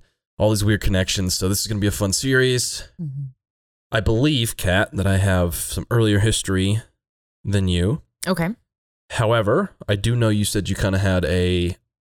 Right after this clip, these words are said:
Speaker 1: little bit of information about how drugs were treated kind of earlier.
Speaker 2: Yeah.
Speaker 1: Now, how early?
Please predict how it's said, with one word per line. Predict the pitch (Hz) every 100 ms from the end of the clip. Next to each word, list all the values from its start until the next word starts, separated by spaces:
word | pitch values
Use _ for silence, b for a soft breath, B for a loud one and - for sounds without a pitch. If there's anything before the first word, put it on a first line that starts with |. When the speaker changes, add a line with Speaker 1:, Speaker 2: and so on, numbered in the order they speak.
| _ _ -
Speaker 1:
little | 113
bit | 101
of | 104
information | 104 95 95 -
about | 87 82
how | 95
drugs | 82 92 90 92
were | 90
treated | - - 95 92 87 85 - _ _ _ _
kind | - 104
of | 95 -
earlier. | 101 101 98 110 147 - -
Speaker 2:
Yeah. | 175
Speaker 1:
Now, | 104
how | 104 127 113
early? | 123 123 117 113